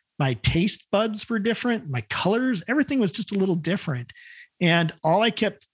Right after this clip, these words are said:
thinking about was the word Kundalini and the word Zafu, which is a meditation cushion. And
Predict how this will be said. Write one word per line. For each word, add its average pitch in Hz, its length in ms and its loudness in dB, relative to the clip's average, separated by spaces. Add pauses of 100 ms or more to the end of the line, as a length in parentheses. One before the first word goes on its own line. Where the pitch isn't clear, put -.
(140)
thinking 214 320 0
about 139 480 -2
was 135 380 -2 (460)
the 156 60 2
word 147 300 0
Kundalini 180 760 0 (380)
and 147 120 0
the 143 60 0
word 139 360 -2 (160)
Zafu, 165 760 0
which 135 200 -4
is 131 140 -6
a 127 100 -6
meditation 151 800 -2 (140)
cushion. 254 380 0 (580)
And 170 440 4